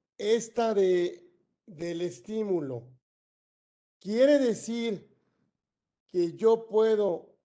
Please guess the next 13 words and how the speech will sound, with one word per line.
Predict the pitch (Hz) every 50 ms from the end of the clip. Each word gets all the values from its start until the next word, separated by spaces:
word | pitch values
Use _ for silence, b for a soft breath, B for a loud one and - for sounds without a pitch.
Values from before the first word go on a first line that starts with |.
| _ _ 208 170
facturar, | - _ - 190 185 160 - - - 180 180 190 208 214 214 208 202 196 190 - - _ _ _ _ _ _ _ _ _
no | - 170 175 190 208 226 226 226
cobrar, | - 220 208 185 202 202 196 196 190 180 170
no | 185 196
acumular, | 208 214 208 - 214 202 196 190 190 190 185 185 156 135 - - _ _ _ _ _ _ _ _ _ _ _ _ _ _ _ _ _ _ _ _ _ _ _ _ _ _ _
y | 190 190 190 190
en | 190 196 196 196
la | 190 190 180 -
contraparte | 185 190 185 180 185 196 180 175 - - 202 214 214 208 - - 214 208 - - _ _ _
deducir | - 190 165 143 180 180 175 160 180 180 170 - - 208 220 226 226 233 196 - - _ _ _ _ _ _ _ _ _ _ _ _ _ _ _ _ _ _ _ _ _ _ _ _
provisionando | 180 185 190 190 185 175 185 170 - - 180 180 175 175 185 185 196 202 208 208 208
el | 190 180
gasto. | 165 185 180 175 - - - 233 277 - 494 - -